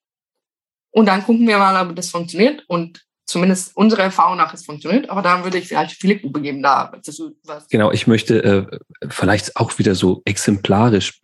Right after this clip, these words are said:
Speaker 2: ähm, e-, eine eine kurze,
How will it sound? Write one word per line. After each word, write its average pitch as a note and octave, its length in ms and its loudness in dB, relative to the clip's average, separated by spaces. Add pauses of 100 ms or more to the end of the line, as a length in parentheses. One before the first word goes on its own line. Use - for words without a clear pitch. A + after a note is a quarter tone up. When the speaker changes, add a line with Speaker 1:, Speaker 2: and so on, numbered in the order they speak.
(100)
Speaker 2:
ähm, F#2 400 -2 (100)
e-, - 320 -4
eine F#2+ 400 2 (460)
eine G2+ 80 -2
kurze, G#2 520 2